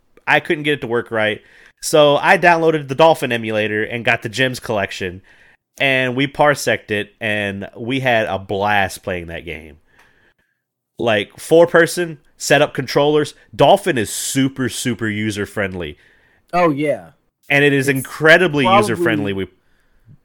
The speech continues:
Speaker 2: It's one of the best emulators, if not the best one out there.
Speaker 1: Dude, we set up controllers like it wasn't nothing. And me, Kusanagi, Scotty,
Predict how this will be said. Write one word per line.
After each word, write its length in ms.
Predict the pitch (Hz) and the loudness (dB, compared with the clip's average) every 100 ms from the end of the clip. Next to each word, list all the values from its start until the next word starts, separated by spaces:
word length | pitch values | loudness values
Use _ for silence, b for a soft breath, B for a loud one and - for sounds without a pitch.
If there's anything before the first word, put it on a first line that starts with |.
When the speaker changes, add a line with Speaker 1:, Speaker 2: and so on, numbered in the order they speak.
| - | -12
Speaker 2:
It's 200 | 147 - | -12 -12
one 420 | 139 131 160 214 | -18 -6 0 2
of 100 | 214 | 0
the 100 | 160 | -2
best 380 | 147 151 139 - 135 | -2 0 0 -2 -14
emulators, 600 | 127 123 113 104 101 - | -14 -14 -16 -16 -18 -20
if 160 | 110 104 | -20 -20
not 240 | 107 92 | -20 -20
the 60 | 95 | -20
best 280 | 98 92 - | -20 -20 -20
one 160 | 90 | -20
out 200 | 82 80 | -20 -20
there. 200 | _ _ - b b b b - | _ _ -20 b b b b -4
Speaker 1:
Dude, 220 | 143 120 | -2 0
we 100 | 143 | -2
set 220 | - 180 | 0 2
up 140 | 180 - | 0 -2
controllers 520 | 147 156 139 127 110 | -4 0 0 0 -2
like 140 | 107 | -4
it 80 | 107 | -4
wasn't 280 | 107 92 - | -6 -6 -4
nothing. 500 | 101 123 - 117 113 b b b | -2 -2 -2 -8 -10 b b b
And 360 | - 113 101 104 | -6 -4 -4 -6
me, 340 | 120 139 143 135 | -4 -2 -4 -6
Kusanagi, 920 | - 143 - 131 120 117 117 113 110 | -6 -6 -4 -4 -4 -4 -6 -6 -8
Scotty, 800 | - - 113 107 107 104 104 | -6 0 2 2 -2 -6 -8